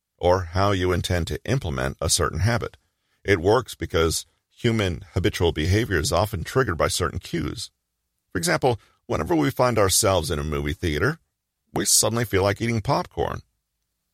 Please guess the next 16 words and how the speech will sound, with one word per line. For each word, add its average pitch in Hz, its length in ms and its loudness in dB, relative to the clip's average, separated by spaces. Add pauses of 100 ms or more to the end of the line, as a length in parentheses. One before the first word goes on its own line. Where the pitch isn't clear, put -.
(500)
The 101 100 2
most 98 240 0
powerful 104 480 0
cues 80 360 -2
are 71 180 2
often 82 460 0
time 85 400 2
and 71 160 -4
place - 440 -2 (120)
cues. - 440 -4 (920)
If 120 200 0
you 151 100 2
set 123 280 2
an 95 280 0 (100)
implementation 92 800 0
intention, 78 640 -2